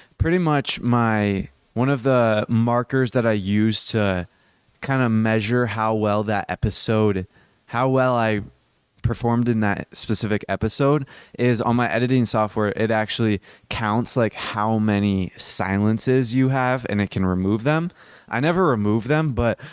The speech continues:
I like to see the number. And I, usually I get, like, three hundred to four hundred.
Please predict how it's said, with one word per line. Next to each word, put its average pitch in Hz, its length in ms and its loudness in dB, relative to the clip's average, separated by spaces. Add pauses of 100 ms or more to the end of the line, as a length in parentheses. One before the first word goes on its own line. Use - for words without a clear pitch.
I 120 100 -2
like 139 200 2
to 139 80 0
see 123 300 2
the 117 120 0
number. 104 480 0 (600)
And 139 320 0
I, 127 220 -2 (160)
usually 170 360 2
I 185 60 2
get, 139 400 0 (200)
like, 117 420 -2
three 135 320 0
hundred 123 380 2
to 113 60 0
four 107 280 0
hundred. 143 420 0